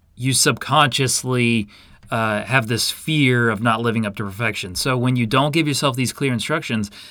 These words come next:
you allow your subconscious to take over. And what that does is allows the body to make uncommitted swings. And we've talked about this in a previous episode about commitment. When we aim at the entire fairway on a tee shot, or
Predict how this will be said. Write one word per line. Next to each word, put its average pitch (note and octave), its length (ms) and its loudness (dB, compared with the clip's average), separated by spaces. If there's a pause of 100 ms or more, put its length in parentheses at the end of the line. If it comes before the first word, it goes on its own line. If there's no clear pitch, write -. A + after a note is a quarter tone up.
(140)
you C#3+ 180 2
allow A#2 300 4
your C3+ 160 2
subconscious A#2+ 680 -2
to A#2 100 -6
take A2+ 280 -4
over. G2+ 440 -2 (840)
And B2+ 380 2
what A#2+ 160 0
that D3 220 4
does B2 240 2
is B2+ 240 -2
allows A#2+ 540 4
the A#2+ 100 0
body A#2 420 2
to A#2 160 -4
make A2 340 0
uncommitted A2+ 680 0
swings. G2+ 640 -4 (760)
And C3+ 120 2
we've B2+ 100 2
talked E3 220 4
about C3+ 220 2
this C3+ 180 0
in B2 80 2
a G#2+ 60 0
previous A#2 340 -2
episode B2 440 -2
about G#2 240 0
commitment. A2 520 -6 (840)
When C3+ 240 0
we C#3 180 2
aim D#3+ 200 4
at D#3 120 -2
the D3+ 100 0
entire B2+ 400 0
fairway C3+ 600 0
on C#3+ 120 2
a C3+ 60 0
tee D3+ 200 -4
shot, D3+ 380 0 (320)
or A2 240 0